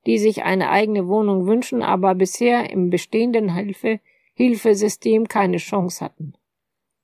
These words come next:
Denn im traditionellen Stufenmodell müssen Obdachlose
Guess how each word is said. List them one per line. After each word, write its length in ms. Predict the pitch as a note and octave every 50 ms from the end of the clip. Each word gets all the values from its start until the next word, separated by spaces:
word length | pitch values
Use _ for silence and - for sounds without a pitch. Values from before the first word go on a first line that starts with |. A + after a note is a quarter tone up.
| _ _ _ _ _ _ _ _ -
Denn 260 | G#3+ G3+ G3 G3+ G3+
im 220 | - - G3+ G3
traditionellen 800 | - G3+ G3+ G3 F#3 F3+ F3 - F#3 F3 F3 F#3 F#3 G#3 A3+ B3+
Stufenmodell 800 | C4 - - B3 C4 B3+ - D4 C4 B3 A#3+ G#3+ A3+ A3+ A3 A3
müssen 280 | G#3+ A3 A3+ - - A3+
Obdachlose 840 | - G3+ - - - A#3 G#3+ - G#3 G#3 G#3 G#3+ G#3 G3+ G#3 G#3